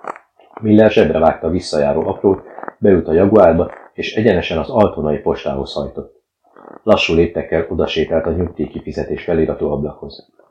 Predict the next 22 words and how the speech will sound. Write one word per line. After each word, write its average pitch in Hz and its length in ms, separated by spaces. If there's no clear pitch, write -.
„Megmondaná, 98 500
mikor 101 320
fizetik - 340
a 110 60
nyugdíjakat?” 104 760
kérdezte 82 440
a 80 40
rács 85 260
mögött 76 240
ülő 85 260
kövér 71 340
hölgytől. 71 500
„A 147 160
hónap 104 280
utolsó 82 400
napján, 80 320
mint 87 180
rendesen”, 71 560
felelte 73 380
az. 73 260
„Azaz 92 240
szombaton?” 82 600